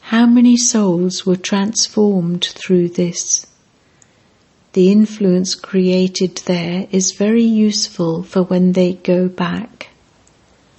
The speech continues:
When they are here, because their intellects are free here, they are very impressed,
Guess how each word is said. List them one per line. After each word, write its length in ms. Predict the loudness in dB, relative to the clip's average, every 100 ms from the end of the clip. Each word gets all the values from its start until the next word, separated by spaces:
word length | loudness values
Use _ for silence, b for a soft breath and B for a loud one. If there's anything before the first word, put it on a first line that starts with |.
| b b b _ _
When 280 | 0 2 4
they 180 | 2 2
are 160 | 0
here, 600 | -4 -2 0 0 -2 -4 -8 _ _
because 460 | -6 0 0 0 -2
their 180 | 0
intellects 800 | 2 2 0 -2 -2 -8 -8 -4
are 140 | -4 -6
free 480 | -6 0 0 0
here, 520 | -2 -6 -6 -4 -6 -8 b b b b b _
they 160 | 0 2
are 120 | 2
very 420 | 0 2 4 4
impressed, 840 | 4 2 -2 -4 -4 -6 -8 -8